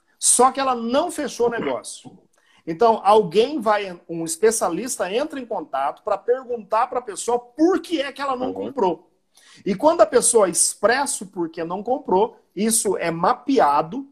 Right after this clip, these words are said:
Speaker 1: de modo que todos os processos anteriores da empresa são revistos. Então, Elvis, pensa só. Custa mais caro, de cinco a seis
Speaker 2: Uhum.
Speaker 1: vezes,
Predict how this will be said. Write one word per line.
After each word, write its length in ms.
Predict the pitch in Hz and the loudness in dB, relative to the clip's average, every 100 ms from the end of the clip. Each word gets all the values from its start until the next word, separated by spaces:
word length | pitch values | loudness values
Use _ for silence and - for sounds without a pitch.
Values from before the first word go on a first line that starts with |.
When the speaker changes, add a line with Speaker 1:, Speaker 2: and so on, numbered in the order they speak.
| _ | _
Speaker 1:
de 140 | 151 | -6
modo 320 | 190 208 220 | 2 2 2
que 120 | 220 | -6
todos 600 | 220 _ 226 254 277 233 | -14 _ 4 4 2 -6
os 100 | 214 | -8
processos 600 | - 214 190 - 185 180 170 | -6 -4 -4 -2 -4 -4 -10
anteriores 560 | 170 165 156 156 156 | -10 -6 2 2 2
da 100 | 139 | -2
empresa 340 | 135 123 143 139 | -8 0 0 0
são 180 | 151 | -8
revistos. 760 | 143 143 113 104 - - - - _ _ _ _ _ - - - - - _ | -6 -6 -8 -14 -14 -14 -14 -14 _ _ _ _ _ -20 -20 -20 -20 -20 _
Então, 300 | - 233 180 | 2 2 2
Elvis, 540 | - 208 147 - - _ _ _ _ | 2 2 2 -2 -12 _ _ _ _
pensa 340 | 240 294 294 | 2 2 -2
só. 360 | 247 - 117 _ _ _ _ _ _ _ _ _ _ _ _ _ _ | -4 -2 -4 _ _ _ _ _ _ _ _ _ _ _ _ _ _
Custa 420 | - 254 302 - 254 | -4 2 4 4 0
mais 500 | 214 226 320 294 - | 2 0 2 -2 -2
caro, 340 | 170 151 131 | 2 2 0
de 160 | 139 208 | -8 -4
cinco 520 | - - 302 359 311 | -2 -2 -4 -6 -6
a 60 | 233 | -4
seis 320 | - 143 90 | 4 6 6
Speaker 2:
Uhum. 80 | 107 | 2
Speaker 1:
vezes, 420 | 147 123 120 | 0 -6 -12